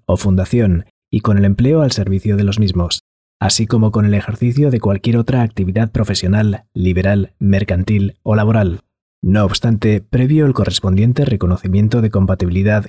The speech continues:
concedido de acuerdo con lo previsto en el Estatuto del Personal de la Institución, los asesores del defensor del pueblo podrán ser contratados para desarrollar funciones docentes o de investigación en universidades o en otras instituciones académicas que posean naturaleza y fines análogos.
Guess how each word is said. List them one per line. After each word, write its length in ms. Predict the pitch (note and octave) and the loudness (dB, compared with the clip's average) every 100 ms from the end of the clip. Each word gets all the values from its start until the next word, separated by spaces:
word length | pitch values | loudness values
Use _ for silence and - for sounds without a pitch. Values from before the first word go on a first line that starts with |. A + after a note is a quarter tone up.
| - | -4
concedido 500 | G#2 G2 G2 C3+ C#3+ | -2 -2 0 0 2
de 100 | A2+ | 0
acuerdo 420 | G#2 B2+ D3 D3+ | 0 0 0 0
con 160 | A2+ | 0
lo 80 | F2+ | -2
previsto 480 | F#2 F2+ A2 - B2+ | 0 -2 -2 0 0
en 80 | G#2 | 2
el 100 | F#2 | 0
Estatuto 540 | G2 G2 A#2+ B2+ D3+ | -2 -4 -4 -2 0
del 160 | C3+ G2 | 0 0
Personal 500 | F#2+ F2+ G2 G#2+ G#2 | -2 -2 0 0 0
de 100 | G2 | 0
la 80 | G2 | 0
Institución, 760 | F#2 F#2+ F#2 - A2 G#2 G2 _ _ _ _ | -2 -6 -6 -2 0 2 -2 _ _ _ _
los 280 | - G#2 G#2 | -2 0 0
asesores 480 | A2 G#2+ D3 F3 D#3 | -2 -2 0 0 0
del 100 | A#2 | 0
defensor 480 | G#2 G#2 G2 B2 A2 | -2 -2 -2 0 0
del 160 | F#2 | -2
pueblo 480 | - A2 G#2+ A2+ G#2+ | 0 0 2 2 0
podrán 340 | A2 G2 C#3 | 0 0 2
ser 200 | D#3 E3 | 2 0
contratados 680 | E3 A2+ G2 G2 A2+ B2+ C#3 | 0 -2 0 -2 0 0 0
para 220 | - G#2 | -2 -2
desarrollar 520 | F#2+ - G2 F#2+ A2+ C3+ | -2 -2 -2 0 0 0
funciones 540 | G2+ F2+ - A2 A2 | -2 -2 0 0 2
docentes 580 | G2+ F2+ G#2+ A2 B2 - - | 0 0 -2 0 -2 -2 -4
o 120 | A2 | -2
de 120 | G2+ | 2
investigación 720 | G2 F#2+ F#2+ G2 G2 - C3 | 2 2 0 0 0 2 2
en 100 | A#2+ | 2
universidades 800 | G2 F#2+ F#2+ - G2+ G#2+ G#2+ G#2 - | 2 2 0 0 0 2 2 0 -4
o 100 | - | -2
en 120 | G#2 | 2
otras 340 | B2+ C#3 D3+ C3 | 2 0 0 0
instituciones 720 | G#2+ - F#2 F2+ A2+ B2 C3 | 0 0 -2 -2 0 2 2
académicas 680 | G2 F#2 G#2 G#2+ A2 A#2+ A2+ | 0 0 0 2 2 0 0
que 160 | - G2 | -2 -2
posean 480 | G2+ - C3 D#3 | 0 0 2 2
naturaleza 640 | A2+ F#2+ F#2+ F#2 A2+ C3+ A#2 | 2 0 0 0 0 0 0
y 100 | F#2+ | 0
fines 420 | - F#2+ F#2+ - | -2 0 0 0
análogos. 600 | G#2 A2+ G2+ F#2 F2 - | 0 2 2 0 -4 -6